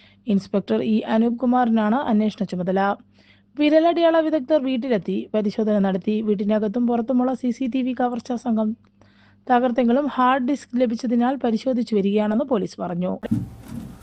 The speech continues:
ഇതോടെ ഇന്നത്തെ ആസാദി വാർത്തകൾ ഇവിടെ സമാപിക്കുകയാണ്. അടുത്ത വാർത്താ ബുള്ളറ്റിൻ നാളെ രാത്രി.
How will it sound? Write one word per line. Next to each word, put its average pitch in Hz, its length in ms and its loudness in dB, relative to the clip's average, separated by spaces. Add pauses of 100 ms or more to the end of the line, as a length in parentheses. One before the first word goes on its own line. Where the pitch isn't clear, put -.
(260)
ഇതോടെ 226 400 -4
ഇന്നത്തെ 254 400 -8
ആസാദി 254 420 -6
വാർത്തകൾ 226 360 -4
ഇവിടെ 214 300 -6
സമാപിക്കുകയാണ്. 214 1000 -8
അടുത്ത 196 180 -10
വാർത്താ 190 280 -6
ബുള്ളറ്റിൻ 185 340 -6
നാളെ 175 260 -6
രാത്രി. 175 340 -6